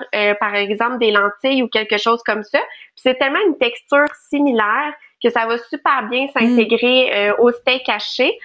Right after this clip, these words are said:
Speaker 1: Ou sinon, également, c'est de préparer les légumineuses en sauce. Donc, dans mon livre, j'ai une recette de curry aux lentilles
Speaker 2: Oui, j'ai
Speaker 1: corail.
Speaker 2: vu.
Speaker 1: Tu sais, c'est
Speaker 2: Oh !
Speaker 1: avec du lait de coco, des épices indiennes, des trucs comme ça.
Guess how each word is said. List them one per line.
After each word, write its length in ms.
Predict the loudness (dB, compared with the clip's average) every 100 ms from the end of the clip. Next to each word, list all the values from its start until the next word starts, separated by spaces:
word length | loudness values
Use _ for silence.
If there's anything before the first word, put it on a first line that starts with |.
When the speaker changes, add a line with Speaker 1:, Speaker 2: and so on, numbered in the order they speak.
| -18 -4
Speaker 1:
Ou 140 | 2 2
sinon, 340 | 2 2 2
également, 340 | 0 -2 0 -2
c'est 100 | -4
de 40 | -2
préparer 460 | -2 -2 -4 -4 -2
les 100 | 0
légumineuses 760 | -2 -2 2 2 4 2 0 -2
en 140 | 0 -2 -2
sauce. 320 | -2 0 0 -2 0
Donc, 200 | 0 2
dans 100 | 0
mon 100 | 0
livre, 200 | 0 0
j'ai 80 | 0
une 100 | 2
recette 420 | 0 -2 -2 0
de 200 | 2 2 0 -12 _ -2
curry 380 | 0 2 2 4
aux 100 | 4
lentilles 460 | 2 -2 -2 -2
Speaker 2:
Oui, 100 | 2 2 0
j'ai 80 |
Speaker 1:
corail. 140 | -2 2
Speaker 2:
vu. 240 | 2 4
Speaker 1:
Tu 80 | 2
sais, 40 | 0
c'est 80 | 0
Speaker 2:
Oh ! 60 | 2
Speaker 1:
avec 160 | 0 0
du 80 | 0
lait 180 | 0
de 100 | -2
coco, 540 | -2 -4 0 4 4 4
des 200 | 0 0
épices 440 | 0 0 0 0 0
indiennes, 520 | -2 -2 0 0 0
des 100 | -2
trucs 180 | -4 -4
comme 200 | -2 -4
ça. 140 | -4